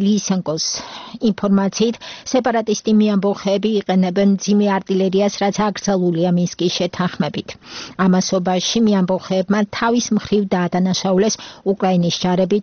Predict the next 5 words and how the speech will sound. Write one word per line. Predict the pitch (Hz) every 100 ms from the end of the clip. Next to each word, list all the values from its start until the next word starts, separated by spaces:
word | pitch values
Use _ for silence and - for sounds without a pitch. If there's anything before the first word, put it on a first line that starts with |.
| -
თავდასხმების | 185 175 - - 175 175 -
გააქტიურებაში. | 180 170 - 185 170 175 160 - 175 - - 226
მათი | 226 - 220 196
ინფორმაციით, | - 185 180 175 - 165 - -
დაიღუპნენ | 185 180 185 175 - 180